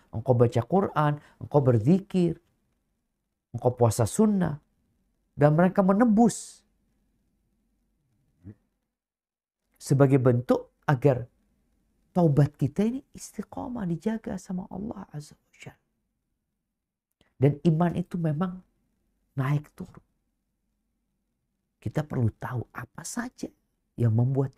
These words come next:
iman itu naik. Ya, di antaranya ben-, mentadaburi ayat-ayat Allah.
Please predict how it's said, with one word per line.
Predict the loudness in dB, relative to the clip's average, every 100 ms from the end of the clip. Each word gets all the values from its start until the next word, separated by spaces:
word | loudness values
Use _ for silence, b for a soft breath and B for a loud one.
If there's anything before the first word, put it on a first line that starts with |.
| -4
iman | -2 -2 -6
itu | -12 -16 -16
naik. | -16 -20 _ _ _ _ _ _ _ _ _ _ _ _ _ _
Ya, | -4 -2
di | -2
antaranya | -4 -6 -4 -2 -2
ben-, | -2 -6 -12 _ -8
mentadaburi | -6 -4 -4 -2 -4 -2 0 0 -4 -12 _ _ _ _ _ _ _ _ _ _
ayat-ayat | -4 -4 -4 -8 -10 -8 -10
Allah. | -12 -10 -10 -12